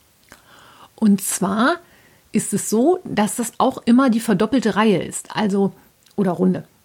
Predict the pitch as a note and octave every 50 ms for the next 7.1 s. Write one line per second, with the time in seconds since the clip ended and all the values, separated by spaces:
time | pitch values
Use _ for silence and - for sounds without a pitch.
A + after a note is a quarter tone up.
0 | _ _ _ _ _ _ _ _ _ _ _ _ _ _ _ _ _ _ - A3
1 | G#3 F#3 G#3+ G3 - - A3+ G#3+ G3+ G#3 - - B3 C#4 C#4 - G#3 - - G3+
2 | F3 G#3+ A3 A3 - B3 A3+ - F#3+ F#3+ - - - G#3 G#3+ - - - - G#3
3 | G3+ F#3 - - - - F3+ F#3+ B3+ - F#3+ G3 F#3 - F#3 F3+ F3+ E3 - -
4 | _ _ _ _ _ _ _ _ _ _ _ _ _ _ _ _ _ _ _ _
5 | _ _ _ _ _ _ _ - G3+ G3+ A#3+ B3+ A#3+ C4+ C4 - - A#3+ F#3 G#3+
6 | G#3 A3 A3+ - - G#3+ G#3+ G#3 - - - - - - F3+ E3+ E3 F3 F#3 -
7 | -